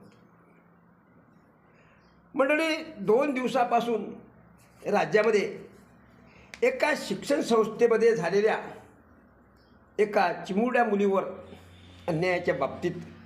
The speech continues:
बदलापूरमध्ये चांगलं तांडव सुरू आहे. एवढ्या स्वरूपात आहे की त्यांनी अक्षरशः रेल्वेसुद्धा रोखली, रेल्वे अडवली आणि बदलापूर शहरात आणि परिसरामध्ये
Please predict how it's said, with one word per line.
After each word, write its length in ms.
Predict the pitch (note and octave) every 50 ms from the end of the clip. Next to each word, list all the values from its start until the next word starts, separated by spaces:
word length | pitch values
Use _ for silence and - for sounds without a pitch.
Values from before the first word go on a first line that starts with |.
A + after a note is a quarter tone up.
| - - - - - - - - - - - - - - - - -
बदलापूरमध्ये 880 | C3 B2 - F3 E3+ D#3+ A3+ C4+ C4+ C4+ C#4+ C#4+ C4 C4 B3 A3 F#3+ E3 D3 - - - - - - - _ _ _ _ _ _ _ _ _ _ _ _ _ _ _ _ _ _ _ _ _ _ _ _ _ _ _ _
चांगलं 400 | - F#3 F3 F#3 G3+ A3 G3+ -
तांडव 340 | - E3+ D3+ E3 E3 F3 D3+
सुरू 200 | C#3 C#3 B2 A#2
आहे. 140 | G#2+ G#2 G#2+ - - - - _ _ _ _ _ _ _ _ _ _ _ _ _ _ _ _ _ _ _ _ _ _ _ _ _ _ _ - - - - - - -
एवढ्या 280 | F#3 A3 B3 C#4+ D#4
स्वरूपात 420 | D4+ - A#3 C4+ C#4+ C#4 D4+ D4 C#4
आहे 120 | C#4 C#4
की 160 | C4+ C#4+ B3+
त्यांनी 300 | - C4+ C4+ C#4 C4+ C4+ C#4 D4 - - -
अक्षरशः 720 | - D#3+ - - C4 C4+ C4 C4+ B3+ B3 A#3+ A#3+ - - E3 E3
रेल्वेसुद्धा 600 | F#3+ G3+ G3 G3 A#3+ C4 A3 F#3+ G#3+ G3+ A3 G#3
रोखली, 400 | G3 F3+ E3 - - F#3+ G3+ G#3
रेल्वे 300 | F#3+ E3+ E3 E3+ F3+ F3+
अडवली 440 | E3+ D#3+ E3+ E3+ D#3+ D#3 D#3+ D#3+ D#3+ - - -
आणि 280 | F#3 A3+ C4+ C4+ C#4 - - - - - - - - - - - - - - -
बदलापूर 500 | - F#3+ G3+ G3 B3 C#4 C#4 - D4 D4 A3+
शहरात 420 | F#3 A3 G#3+ A3 A#3+ A#3+ A#3 A#3
आणि 160 | G#3 G#3+ A3+ A3+
परिसरामध्ये 560 | A3+ G3 F#3+ F#3 G#3+ A3 A3 G3+ G3+ F3